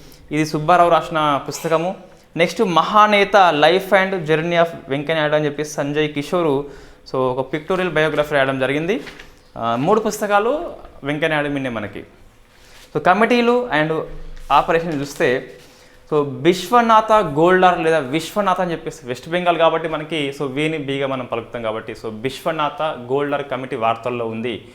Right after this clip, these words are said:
So, very, very famous committee. మనం జీడీపీ డేటా కోసం అని చెప్పేసి బేస్ ఇయర్‌ని టూ థౌజండ్ లెవెన్ to ట్వెల్వ్ ఉపయోగిస్తున్నాం కదా, ఆ బేస్ ఇయర్ యొక్క రివ్యూ కోసం అని చెప్పేసి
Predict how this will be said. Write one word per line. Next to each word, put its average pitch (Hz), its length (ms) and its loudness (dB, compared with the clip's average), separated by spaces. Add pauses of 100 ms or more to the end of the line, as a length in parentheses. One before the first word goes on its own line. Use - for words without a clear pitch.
(380)
So, 127 80 -6
very, 151 340 2
very 165 140 -2 (100)
famous 147 340 -4
committee. 131 320 -4 (460)
మనం 131 260 -4
జీడీపీ 160 1000 0
డేటా 139 360 0
కోసం 143 360 -6
అని 131 100 -6
చెప్పేసి 131 360 -8
బేస్ 143 480 -4
ఇయర్‌ని 147 440 -6 (140)
టూ 143 80 -10
థౌజండ్ 139 360 -6
లెవెన్ 143 260 -4
to 156 80 -6
ట్వెల్వ్ 143 360 -4
ఉపయోగిస్తున్నాం 139 640 -2
కదా, 87 100 -2 (400)
ఆ 139 40 0
బేస్ 160 420 -2
ఇయర్ 160 220 0
యొక్క 151 240 -4
రివ్యూ 139 460 -2
కోసం 170 240 -4
అని 156 100 -4
చెప్పేసి 143 540 -6